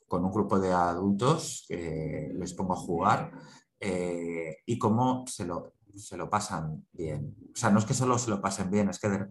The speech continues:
de repente por unos instantes están tocando como una felicidad suprema, ¿no? <laughs> De, de todo esto que te aporta el juego así en,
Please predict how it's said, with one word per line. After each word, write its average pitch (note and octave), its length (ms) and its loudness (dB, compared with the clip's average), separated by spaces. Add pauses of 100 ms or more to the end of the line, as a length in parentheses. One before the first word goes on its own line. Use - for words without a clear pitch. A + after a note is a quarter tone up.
(440)
de A2 60 0
repente A#2+ 340 2
por C3+ 140 4
unos C3+ 220 2
instantes C3+ 800 0 (280)
están G#2+ 260 -2
tocando A2+ 340 2
como F2+ 380 -2
una G2+ 180 2
felicidad E2 580 -4
suprema, G#2+ 540 0
¿no? A#2 120 0
<laughs> - 1300 0
De, A2 520 4
de G2+ 320 -2 (120)
todo A#2+ 280 6
esto A#2+ 240 0
que C3 80 -2
te - 100 -2
aporta F#2+ 640 0
el G#2+ 120 -4
juego A#2 600 4
así - 320 -4
en, D#2+ 240 -4